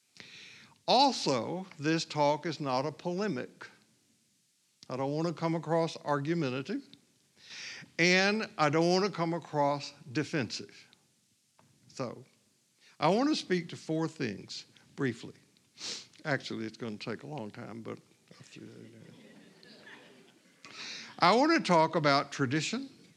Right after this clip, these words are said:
I want to talk about ritual. I want to talk about myth. And I want to talk about meaning. Now, graduate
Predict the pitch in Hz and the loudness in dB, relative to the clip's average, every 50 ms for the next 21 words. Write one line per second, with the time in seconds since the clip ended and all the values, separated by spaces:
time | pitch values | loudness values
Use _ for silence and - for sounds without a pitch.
0 | - - _ _ _ _ _ _ - - - - - - 143 147 165 170 170 147 | -20 -20 _ _ _ _ _ _ -20 -20 -18 -10 -4 -2 0 2 2 2 2 4
1 | - 160 156 139 156 143 135 123 123 - 135 135 156 160 165 - 185 208 208 202 | 4 4 4 4 4 4 4 4 4 2 0 2 2 2 0 -2 -4 -2 -4 -4
2 | 233 - - _ _ - - _ _ _ _ - - 143 143 147 147 143 - - | -6 -10 -14 _ _ -20 -20 _ _ _ _ -10 -8 -6 -4 -4 -6 -6 -4 -2
3 | 139 123 - 127 120 113 113 - - 139 135 147 160 165 170 175 - - - - | -2 0 0 -2 -2 -4 -4 -6 -6 -4 0 2 2 2 0 -2 -6 -12 -18 -18
4 | - _ _ _ _ _ _ _ _ _ _ _ _ _ _ _ _ - - 147 | -20 _ _ _ _ _ _ _ _ _ _ _ _ _ _ _ _ -4 0 2
5 | 139 139 139 139 143 143 - - 147 139 127 131 131 127 123 120 - 135 123 113 | 4 4 4 2 0 -4 -6 -6 -4 -4 -2 -2 -4 -4 -4 -4 -2 -2 0 0
6 | 127 123 113 110 - 143 131 135 127 127 120 113 107 110 120 127 131 127 127 131 | -2 -2 -2 -4 -4 -4 -4 -2 -2 -2 -2 -4 -4 -6 -4 -4 -2 -2 -4 -4
7 | - - 135 120 151 170 185 190 156 170 165 156 147 135 | -8 -10 -6 0 2 4 4 4 2 0 0 0 0 -2